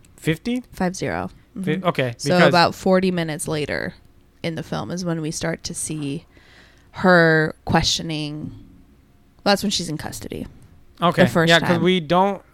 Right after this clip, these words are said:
Speaker 1: because we get our first, like, as I asked you this, we get our first actual view of the actual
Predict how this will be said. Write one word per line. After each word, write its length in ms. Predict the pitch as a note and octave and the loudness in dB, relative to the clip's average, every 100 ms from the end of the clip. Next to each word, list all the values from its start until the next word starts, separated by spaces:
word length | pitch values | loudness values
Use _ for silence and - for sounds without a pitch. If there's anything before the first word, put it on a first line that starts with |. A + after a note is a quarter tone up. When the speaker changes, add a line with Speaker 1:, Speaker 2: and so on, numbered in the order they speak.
| _ _ _ | _ _ _
Speaker 1:
because 240 | E3 F3 | -2 0
we 80 | E3+ | 0
get 160 | F3 G3+ | 2 2
our 80 | F3+ | 2
first, 440 | - F#3 F#3 - | 0 0 2 0
like, 200 | E3+ D3+ | -4 -4
as 100 | D#3+ | 0
I 80 | D#3 | 2
asked 260 | D3+ D#3 C#3 | 2 0 0
you 60 | |
this, 180 | B2+ B2 | -2 0
we 80 | C#3+ | 2
get 140 | D#3+ | 4
our 80 | E3 | 2
first 440 | - D#3 D#3 - - _ _ _ | 4 4 4 0 -16 _ _ _
actual 520 | - D#3 - E3+ D#3 C3+ | 2 4 4 2 2 2
view 580 | C3 D3+ D3+ D3 C#3 - | 0 2 4 4 0 0
of 260 | C#3 C3+ C3 | 4 4 2
the 140 | C#3 - | -8 -6
actual 680 | C#3 C#3 - D3+ C#3 C#3 | -6 -6 -4 -4 -2 -2